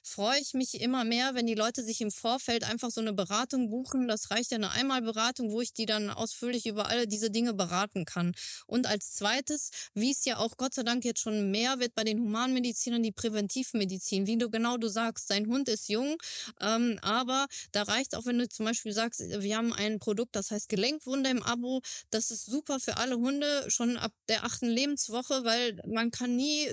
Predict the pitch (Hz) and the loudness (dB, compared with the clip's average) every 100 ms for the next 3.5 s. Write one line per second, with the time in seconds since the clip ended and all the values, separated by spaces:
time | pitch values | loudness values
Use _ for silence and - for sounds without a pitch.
0 | - - 220 254 262 - 196 185 - 175 | 0 0 2 2 2 0 -2 0 0 2
1 | - 185 175 180 170 175 185 180 185 196 | 0 0 2 2 2 0 -2 -2 0 2
2 | 202 233 - 262 233 226 233 226 - 214 | 2 0 0 0 0 -2 -2 -2 -2 -2
3 | 185 196 226 262 269 | 0 0 0 0 -4